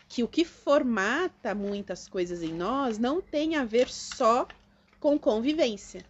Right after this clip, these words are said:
Porque a gente também pensa isso, né? Eu fiz esse registro por causa de uma convivência, sim. Algumas coisas são por conta da convivência mais imediata.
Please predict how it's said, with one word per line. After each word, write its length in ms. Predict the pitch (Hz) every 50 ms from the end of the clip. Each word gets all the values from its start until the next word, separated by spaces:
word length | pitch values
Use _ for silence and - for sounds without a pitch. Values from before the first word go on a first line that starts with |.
| _ _ _ _ _ _ _ _ _ _ _ _ _
Porque 180 | - 220 226 311
a 60 | 247
gente 200 | 254 269 285 -
também 300 | - 302 269 262 269 294
pensa 420 | - 349 302 294 330 - - 370
isso, 400 | 392 359 302 254 262 - - 233
né? 380 | 220 214 208 226 254 269 240 185
Eu 160 | 180 190 202
fiz 320 | - - - 240 247 233 208
esse 180 | 220 220 -
registro 540 | 220 226 226 240 208 214 240 285 - - 349
por 200 | - - 349 -
causa 260 | - 311 262 254 262
de 60 | 254
uma 100 | 262 285
convivência, 580 | - - 302 294 311 294 320 277 202 - - 190
sim. 320 | - - - 247 185 151 - _ _ _ _ _ _ _
Algumas 420 | - 170 180 185 190 208 214 220 -
coisas 280 | - 214 202 214 233
são 200 | - - 226 226
por 140 | 226 - 254
conta 380 | - - 233 208 214 233 - 247
da 120 | 226 247
convivência 640 | 240 - 247 240 247 254 233 233 220 233 233 - 269
mais 280 | 254 247 233 240 233 247
imediata. 640 | 240 240 240 226 240 269 240 185 160 - - 170